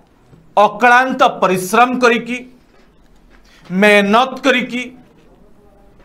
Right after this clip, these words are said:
ଏତେ ହଜାର କୋଟି ଟଙ୍କାର ସେ ମାଲିକ ବନି ନାହାନ୍ତି। ଜଗଦୀଶ ଚନ୍ଦ୍ର ନାୟକ ଡିଏନ୍ ଗ୍ରୁପର ମାଲିକ କିଛି କଳା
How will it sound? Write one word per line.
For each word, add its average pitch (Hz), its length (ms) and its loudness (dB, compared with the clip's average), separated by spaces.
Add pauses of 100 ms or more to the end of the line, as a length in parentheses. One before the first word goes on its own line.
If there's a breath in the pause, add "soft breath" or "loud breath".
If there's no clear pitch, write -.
(120)
ଏତେ 262 300 0 (180)
ହଜାର 190 400 4 (100)
କୋଟି 185 220 -2
ଟଙ୍କାର 202 460 2 (380)
ସେ 262 180 0
ମାଲିକ 170 460 2 (140)
ବନି 160 260 0
ନାହାନ୍ତି। 123 480 -8 (2000 soft breath)
ଜଗଦୀଶ 269 680 2 (140)
ଚନ୍ଦ୍ର 240 420 2
ନାୟକ 226 500 2
ଡିଏନ୍ 226 500 2
ଗ୍ରୁପର 208 480 2
ମାଲିକ 175 460 2 (2250 soft breath)
କିଛି 277 280 -2 (220)
କଳା 247 340 4